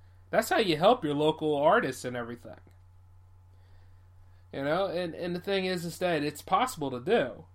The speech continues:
I mean, if you're feeling that Hollywood has ran out of ideas, I know a lot of you guys groaned at the idea of a RoboCop sequel coming, and it's not just a sequel per se,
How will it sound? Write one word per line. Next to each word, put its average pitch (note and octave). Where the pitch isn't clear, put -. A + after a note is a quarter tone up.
I E3
mean, F3
if E3+
you're E4+
feeling A#3+
that F#3
Hollywood G3+
has D3+
ran E3+
out E3
of D#3+
ideas, C#3+
I C3
know D#3+
a D#3
lot F3+
of F3
you F3
guys D#3+
groaned D3+
at C#3
the C#3+
idea D3
of C3+
a C3
RoboCop D3
sequel B2+
coming, E3+
and C3+
it's F#3
not D4+
just A#3+
a A#3
sequel A3
per E3+
se, E3